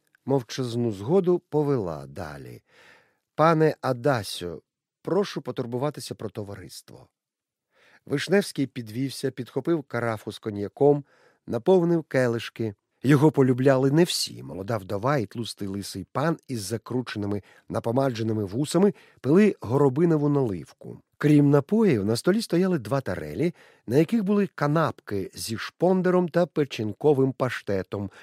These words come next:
дрібно перетертий тушкований буряк,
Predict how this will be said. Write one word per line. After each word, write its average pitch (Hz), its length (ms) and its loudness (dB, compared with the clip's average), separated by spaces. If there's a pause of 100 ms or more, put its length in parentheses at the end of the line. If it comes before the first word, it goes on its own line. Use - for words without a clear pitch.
(120)
дрібно 139 480 0
перетертий 87 560 -8
тушкований 80 540 -10
буряк, 107 520 -4